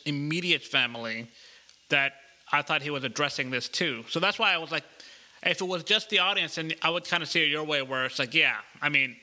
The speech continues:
this all seems kinda like, even like the, uh, audience interjections and, and, and commentary, this seems like it fell, like, right into his lap, almost as if it was a setup, you know, where usually when there's audience i-,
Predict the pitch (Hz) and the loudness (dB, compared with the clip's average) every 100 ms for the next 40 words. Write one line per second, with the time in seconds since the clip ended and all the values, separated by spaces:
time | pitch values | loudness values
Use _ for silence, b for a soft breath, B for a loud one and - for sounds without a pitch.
0 | - 160 143 160 143 160 139 151 139 131 | -4 -2 0 0 0 -2 0 0 2 2
1 | 180 214 214 160 170 156 139 B B B | 2 2 0 0 0 0 0 B B B
2 | B B B - 147 139 156 170 175 165 | B B B -6 -2 0 2 2 0 -4
3 | - 165 147 160 160 - 165 160 143 147 | -2 -2 0 2 2 2 2 2 0 0
4 | 135 135 139 131 127 135 131 - 214 190 | 0 0 0 0 -2 -2 0 2 2 0
5 | - 143 135 165 185 165 151 - 139 - | -2 -2 -2 -2 -2 -2 -2 -2 -4 0
6 | 175 156 143 143 135 135 135 156 160 156 | 0 0 -4 -2 -2 -4 -2 2 2 2
7 | - 156 143 151 120 139 156 135 - 151 | -2 -6 -2 -2 0 2 2 2 -2 -2
8 | 151 139 131 139 143 131 120 - 170 135 | -2 -4 -2 -2 -2 -4 -4 -2 0 0
9 | - 139 120 117 143 139 135 B B B | -4 -4 -4 -4 -2 -4 -4 B B B
10 | B B _ _ _ _ _ 156 226 277 | B B _ _ _ _ _ -4 -2 0
11 | 240 175 175 165 - 170 185 180 156 - | -2 -2 -2 -2 0 2 4 2 0 -4
12 | - | -6